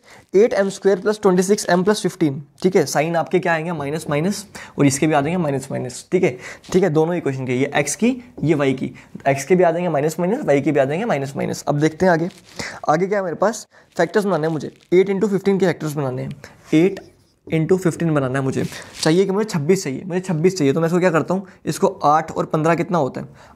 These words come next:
आठ और पन्द्रह हो जाता है आपका अट्ठाईस होता है, तो ये तो नहीं बनेगा, ठीक है। ये टू into टू into टू, ये बन गया आठ, ये बन गया three into five। अब इसको मुझे ऐसे अरेंज करना है कि ये क्या बन जाए, छब्बीस बन जाए, ठीक है। अब देखो ये माइनस माइनस, that means इनको दोनों को प्लस ही करना है,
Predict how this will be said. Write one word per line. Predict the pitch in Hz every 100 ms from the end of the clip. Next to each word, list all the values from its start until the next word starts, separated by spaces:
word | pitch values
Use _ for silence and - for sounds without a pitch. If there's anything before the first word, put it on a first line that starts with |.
| -
आठ | 147 156
और | 180
पन्द्रह | 175 156
हो | 165
जाता | 151 147
है | 160
आपका | 151 185 233 - - -
अट्ठाईस | - 170 170
होता | 131 147
है, |
तो | 175
ये | 170
तो | 170
नहीं | 160
बनेगा, | 135 135 165 - - - -
ठीक | 180
है। | 151 - -
ये | 160
टू | 196 196
into | 180 160 185 185
टू | 170 180 170
into | 151 175 175 -
टू, | 131 - - -
ये | 156
बन | 156
गया | 170
आठ, | 147 175 190 - -
ये | 160
बन | 151
गया | 185
three | 190 165
into | 156 175 214
five। | 175 127 123 - - -
अब | 180
इसको | - 226
मुझे | 214 220
ऐसे | 180 208
अरेंज | 185 180
करना | 180 151 165
है | 214 - -
कि | 190
ये | 196 196
क्या | 202
बन | 180 170
जाए, | 190 262 - _
छब्बीस | 190 165 190
बन | 147 123
जाए, | 123 131 - -
ठीक | 202
है। | 196 - -
अब | 160
देखो | 165 190
ये | 208
माइनस | 165 185 190
माइनस, | 185 185
that | 190 160
means | 202
इनको | 190 190 185
दोनों | 185 196
को | 220
प्लस | 190 170 202
ही |
करना | 151 131 127
है, | 147